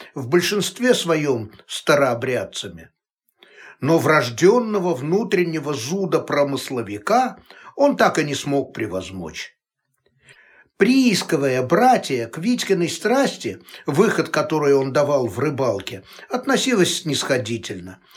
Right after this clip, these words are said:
хотя и изощрялось в остротах по этому поводу. К тому же увлечение Упорина служило не только хорошим поводом поупражняться в сочинении анекдотов, но и неплохим подспорьем для столовского меню.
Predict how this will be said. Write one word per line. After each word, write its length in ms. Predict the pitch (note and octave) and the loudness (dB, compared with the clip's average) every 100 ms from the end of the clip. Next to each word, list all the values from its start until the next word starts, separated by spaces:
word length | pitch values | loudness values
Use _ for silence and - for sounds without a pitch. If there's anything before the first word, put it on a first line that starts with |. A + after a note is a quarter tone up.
| - - | -20 -8
хотя 400 | - G#3 - C4 | -2 0 2 2
и 220 | B3+ A#3+ | 2 2
изощрялось 840 | F#3+ A3+ - - C3+ F3+ G3 F3+ | 4 2 2 0 2 2 2 0
в 80 | E3+ | -2
остротах 640 | F#3 - E3 C#3 B2+ A2+ - | -4 -2 -2 -2 -2 -6 -2
по 80 | |
этому 420 | B2+ B2 A#2+ A#2+ A#2 | 0 0 -2 -4 -6
поводу. 560 | - F#2+ F2 - - _ _ _ _ _ _ - - | -6 -6 -8 -14 -20 _ _ _ _ _ _ -20 -16
К 80 | - | -4
тому 340 | - A3 C#4+ | 2 2 2
же 120 | G3+ A3 | 2 2
увлечение 720 | F3 F#3+ F#3+ - B3 A3+ G#3 | 2 2 0 0 2 4 4
Упорина 760 | F#3 F3 B3 C4 G#3+ C#3+ A2+ - - - | 4 2 0 4 4 2 -2 -10 -20 -14
служило 540 | - F3+ E3+ A3+ A3 | -2 2 2 2 0
не 160 | G#3 A3 | 0 0
только 340 | D4 C#4 C4+ | 0 -2 -2
хорошим 540 | - A#3+ A#3 - A3+ F#3+ | 2 2 2 2 -2 0
поводом 540 | A#3 G#3+ F#3 F#3+ F3+ | 0 2 2 2 2
поупражняться 1000 | F#3+ F#3+ F#3+ F#3 - G3 G3+ F#3+ G3 F#3+ - | 2 2 2 2 2 0 0 0 -2 -4 -6
в 80 | - | -4
сочинении 720 | - G3 - G3+ G3+ F#3+ F#3 | -2 0 0 0 2 4 4
анекдотов, 880 | F#3 F#3 F#3+ F3 F3 E3 G#2+ G2+ - _ _ - - - - | 4 4 4 2 4 4 2 -6 -14 _ _ -20 -20 -16 -2
но 160 | B3+ | 2
и 80 | D4+ | 4
неплохим 640 | C#4+ C4+ B3+ G3+ A#3+ B3 | 2 2 4 2 2 2
подспорьем 800 | C#4 C4 - - F#3+ F3+ G3 - - _ | 2 0 -2 2 2 4 0 -2 -10 _
для 240 | C#3+ D#3+ D#3 | -4 -2 0
столовского 800 | - D#3+ D3+ C3+ - - D3 D#3 | 2 2 2 -2 -4 -6 -4 -2
меню. 480 | F3+ C#3+ G2+ - | 0 -2 -6 -14